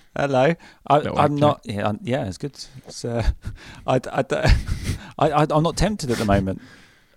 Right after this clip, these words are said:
Speaker 1: Like, I'm quite focused,
Speaker 2: Really?
Speaker 1: yeah. I
Speaker 2: Oh, that's all I think about.
Speaker 1: <laughs> Oh, no, just, mate, you need one, one day, eat it all. To be fair,
Speaker 2: You
Speaker 1: to be
Speaker 2: think?
Speaker 1: fair, my nephews, um, came over, then they, it was really fun, actually.
Speaker 2: The egg hunt, how did it go?
Speaker 1: Oh, it was great.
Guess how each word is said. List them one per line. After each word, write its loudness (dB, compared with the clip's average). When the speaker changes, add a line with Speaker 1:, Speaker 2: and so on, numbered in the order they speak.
Speaker 1:
Like, -4
I'm 2
quite 2
focused, 4
Speaker 2:
Really? 4
Speaker 1:
yeah. 2
I -4
Speaker 2:
Oh, 0
that's -8
all 6
I 4
think 6
about. 2
Speaker 1:
<laughs> -
Oh, 2
no, 0
just, -6
mate, 0
you -4
need -2
one, 2
one 4
day, 2
eat 2
it 4
all. 0
To 2
be 6
fair, 6
Speaker 2:
You 4
Speaker 1:
to 4
be 4
Speaker 2:
think? 2
Speaker 1:
fair, 6
my 0
nephews, -2
um, -4
came -4
over, -2
then -8
they, -6
it -16
was -4
really 0
fun, 0
actually. -8
Speaker 2:
The 4
egg 4
hunt, 4
how 2
did -2
it -2
go? 0
Speaker 1:
Oh, 6
it 2
was -2
great. 2